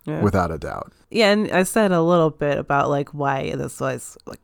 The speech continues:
Speaker 1: personally important to me, like, when I th-, first watched this. Honestly, it wrecked me when I first
Speaker 2: Yeah.
Speaker 1: saw it. You know, having had those thoughts yourself and those, those, like, that people would be better off without you, that no one's really gonna miss you.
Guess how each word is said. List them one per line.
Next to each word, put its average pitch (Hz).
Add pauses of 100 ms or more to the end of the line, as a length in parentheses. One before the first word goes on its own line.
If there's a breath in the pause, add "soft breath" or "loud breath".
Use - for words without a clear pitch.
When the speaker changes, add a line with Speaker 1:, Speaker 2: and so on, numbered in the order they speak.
(120)
Speaker 1:
personally 226
important 147
to 156
me, 147
like, 139
when 143
I - (440)
th-, - (240)
first 165
watched 147
this. 143 (160)
Honestly, 185
it 151 (240)
wrecked 165
me - (160)
when 170
I 165
first 160
Speaker 2:
Yeah. 247
Speaker 1:
saw 151
it. - (360 soft breath)
You 180
know, 170
having 208
had 196
those 180
thoughts 170
yourself 165
and 151 (200)
those, 156
those, 165
like, 147
that -
people 180
would 160
be 170
better 160
off 151
without 156
you, 156
that 151
no 156
one's 151
really 151
gonna 151
miss 151
you. 151